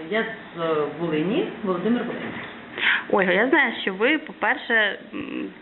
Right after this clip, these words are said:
Speaker 2: дуже таку активну участь брали у Майдані. Але не так, як то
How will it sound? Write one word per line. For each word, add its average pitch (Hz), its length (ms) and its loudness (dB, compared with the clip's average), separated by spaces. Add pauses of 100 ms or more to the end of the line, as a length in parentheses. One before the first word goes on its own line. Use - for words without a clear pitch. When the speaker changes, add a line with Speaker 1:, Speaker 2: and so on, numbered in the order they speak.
Speaker 2:
дуже 262 260 2
таку 233 340 0
активну 208 600 2
участь 247 260 -2
брали 202 360 0
у - 100 -4
Майдані. 190 480 0 (480)
Але 254 400 2
не 285 140 0
так, 311 200 0
як 202 100 -10 (100)
то 180 160 -8